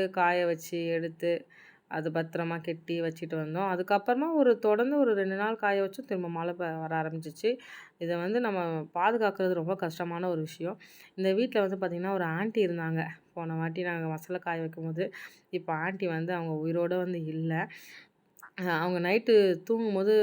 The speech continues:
அன்னைக்கு என்னன்னு தெரியல, கேஷ் ட்ரபிள் ஆயிடுச்சாம். ஒரு மணிக்கா அவங்க வந்து இறந்துட்டாங்க. அவங்கள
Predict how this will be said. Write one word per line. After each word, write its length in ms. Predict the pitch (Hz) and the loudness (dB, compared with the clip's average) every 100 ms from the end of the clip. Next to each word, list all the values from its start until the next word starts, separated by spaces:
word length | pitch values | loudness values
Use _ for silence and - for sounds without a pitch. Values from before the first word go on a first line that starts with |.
| 190 | 4
அன்னைக்கு 360 | 160 165 170 165 165 | 0 -4 -4 -4 -4
என்னன்னு 280 | 165 196 233 | -2 -2 0
தெரியல, 200 | 208 196 | 2 0
கேஷ் 260 | 196 185 202 | 2 0 0
ட்ரபிள் 260 | 226 190 165 | -4 -2 -2
ஆயிடுச்சாம். 460 | 156 156 - 151 - - - - - | -2 -6 -8 -10 -10 -20 -20 -20 -2
ஒரு 200 | 185 214 | 2 4
மணிக்கா 360 | 214 208 208 226 | 4 2 2 0
அவங்க 240 | 226 196 180 | 0 0 0
வந்து 260 | 170 170 180 | -2 -2 -2
இறந்துட்டாங்க. 640 | 170 170 185 185 170 160 175 - - - - | -2 -2 -2 -2 -2 -2 -2 -6 -14 -18 -10
அவங்கள 300 | 175 175 | -4 -2